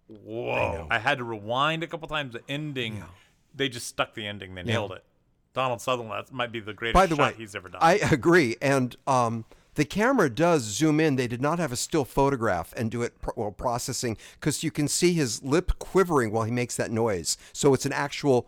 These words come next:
Speaker 2: moving shot.
Speaker 1: Right.
Speaker 2: It's not just a still zooming in on a still.
Speaker 1: Yeah.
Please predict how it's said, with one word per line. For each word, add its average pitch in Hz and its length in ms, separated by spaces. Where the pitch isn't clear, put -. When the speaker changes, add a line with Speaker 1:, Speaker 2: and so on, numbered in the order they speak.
Speaker 2:
moving 131 560
shot. - 480
Speaker 1:
Right. 98 260
Speaker 2:
It's 117 180
not 127 180
just - 200
a 113 60
still 117 380
zooming 107 320
in 104 120
on 98 100
a 90 40
still. 95 460
Speaker 1:
Yeah. 101 180